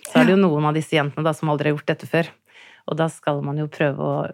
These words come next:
Speaker 1: forklare dem at vi skal være forsiktige, og det er ikke farlig, og at det er viktig at vi tar det etter deres tempo, da. For noen synes jo dette er veldig skummelt.
Speaker 2: Ja. Og hvorfor gjør man ultralyd?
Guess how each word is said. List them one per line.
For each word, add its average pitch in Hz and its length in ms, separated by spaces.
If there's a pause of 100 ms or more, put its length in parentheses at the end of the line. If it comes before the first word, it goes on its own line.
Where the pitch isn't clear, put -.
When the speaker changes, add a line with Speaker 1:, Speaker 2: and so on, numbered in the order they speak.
Speaker 1:
forklare 143 400
dem 156 160
at 147 220
vi - 160
skal - 240
være - 100
forsiktige, 175 520
og - 60
det - 140
er 151 40
ikke 185 120
farlig, 165 580
og 165 300 (460)
at - 220
det 156 100
er 156 100
viktig - 180
at 139 140
vi - 60
tar 143 260
det 147 160
etter 156 140
deres 147 360
tempo, 147 380
da. 151 80 (400)
For - 100
noen 151 220
synes 147 160
jo - 60
dette 143 180
er 143 80
veldig - 160
skummelt. - 440 (220)
Speaker 2:
Ja. 190 180 (260)
Og 220 80
hvorfor 208 260
gjør 123 180
man 131 280
ultralyd? - 540